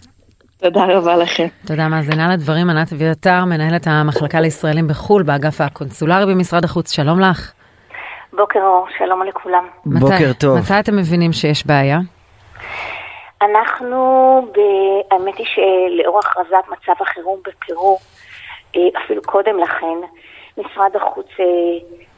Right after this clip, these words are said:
Speaker 3: חידד, אה, לא, עדיין לא חידד, משרד החוץ הוציא אזהרת מסע למדינה, אה, ולאור אי היציבות השלטונית, אה, כשהחלו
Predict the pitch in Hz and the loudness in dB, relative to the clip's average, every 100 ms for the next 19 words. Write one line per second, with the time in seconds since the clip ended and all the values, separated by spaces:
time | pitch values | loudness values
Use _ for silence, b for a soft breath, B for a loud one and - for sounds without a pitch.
0 | _ - - - - 202 185 190 185 185 | _ -6 -2 -2 2 2 4 2 0 0
1 | 196 - 190 202 185 185 - 160 156 175 | -2 -2 0 0 -2 -4 -6 -6 -6 -6
2 | - 170 175 160 - - - 180 180 156 | -6 -4 -2 -4 -10 -12 -10 -2 -2 0
3 | 156 165 175 160 - 160 165 170 156 160 | -2 -4 -6 -16 -6 -4 -2 -4 -6 -4
4 | 156 156 208 _ - b b b - - | 0 0 -2 _ -20 b b b -20 -14
5 | - 165 170 165 165 165 165 165 156 170 | -4 2 2 2 2 0 -2 -6 -6 -4
6 | 180 202 214 214 196 202 196 190 175 190 | 2 2 2 2 2 2 2 -4 -6 -6
7 | - 190 180 185 196 226 220 - 180 170 | -4 -4 -2 0 4 4 2 -2 2 2
8 | 165 170 - - _ - - 175 - 190 | 2 -2 -16 -20 _ -12 -4 -4 -2 0